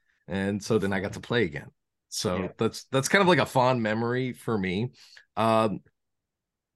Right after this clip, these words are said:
Speaker 2: I mean, I've
Speaker 1: my
Speaker 2: heard people say, it's funny that you mentioned the controllers, as consoles have progressed,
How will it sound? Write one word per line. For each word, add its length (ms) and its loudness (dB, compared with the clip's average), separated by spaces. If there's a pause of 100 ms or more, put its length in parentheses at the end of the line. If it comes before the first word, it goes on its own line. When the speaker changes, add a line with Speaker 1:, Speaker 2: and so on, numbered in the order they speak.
(100)
Speaker 2:
I 60 -4
mean, 120 4
I've 220 0
Speaker 1:
my 80 4
Speaker 2:
heard 500 -2 (380)
people 260 -4
say, 720 0 (180)
it's 180 -18
funny 260 -4
that 160 -8
you 60 -8
mentioned 280 -8
the 40 -10
controllers, 760 -6 (720)
as 400 0 (340)
consoles 520 0
have 160 -2
progressed, 760 -2